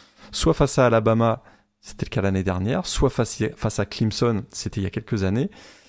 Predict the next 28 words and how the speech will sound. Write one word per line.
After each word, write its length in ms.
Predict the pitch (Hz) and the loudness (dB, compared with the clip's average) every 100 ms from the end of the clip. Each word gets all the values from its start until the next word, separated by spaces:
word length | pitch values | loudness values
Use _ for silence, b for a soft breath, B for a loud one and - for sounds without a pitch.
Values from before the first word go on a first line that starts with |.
| b b b b b b b _ _ _ _ - - | b b b b b b b _ _ _ _ -10 2
Là, 140 | 123 | 4
il 80 | 170 | 6
y 60 | |
a 40 | 117 | 4
pas 120 | 127 | 4
mal 160 | 170 170 | 4 4
de 100 | 127 | 4
départs 420 | 113 160 208 - | 4 4 4 2
et 160 | - 240 | 2 4
ils 180 | 185 175 | 6 6
ont 80 | |
la 80 | 151 | 6
gest-, 360 | 117 117 - - | 4 2 -2 0
une 160 | 160 139 | 2 4
gestion, 640 | 139 127 - 151 147 127 | 2 0 -2 2 2 4
euh, 720 | 107 104 101 101 98 98 95 | 4 6 4 4 2 2 0
d'un 220 | 95 107 101 | 0 0 2
départ 480 | 113 - 120 104 | 0 2 0 0
particulièrement 760 | - 151 - 139 - 143 131 123 | -2 -2 -4 -6 0 2 4 2
important, 420 | 104 101 - 143 | 0 -2 0 0
c'est 180 | 202 143 | 0 0
celui 320 | 123 107 104 | 0 0 0
de 140 | 160 110 | 0 0
Justin 300 | 113 - 95 | -2 -4 -6
Fields, 320 | - 123 135 | -2 -4 -2
le 60 | 107 | -2
poste 440 | - 143 - - | -2 -2 -4 -6
de 180 | 117 | -4